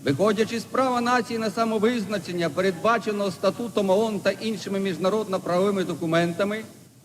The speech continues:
здійснюючи декларацію про державний суверенітет України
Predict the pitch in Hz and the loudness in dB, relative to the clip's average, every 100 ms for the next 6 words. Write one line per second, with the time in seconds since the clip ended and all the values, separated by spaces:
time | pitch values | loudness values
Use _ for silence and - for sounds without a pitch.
0 | - - - - 240 247 - 233 196 214 | -20 -20 -12 0 2 0 -4 -6 -2 0
1 | 214 214 226 233 - 214 202 190 202 175 | 2 2 4 2 0 -6 -2 0 0 2
2 | 233 220 208 - 202 208 185 220 226 208 | 2 2 -4 -2 -2 0 -2 -2 -2 -2
3 | 196 202 214 226 233 | 0 0 0 -2 -2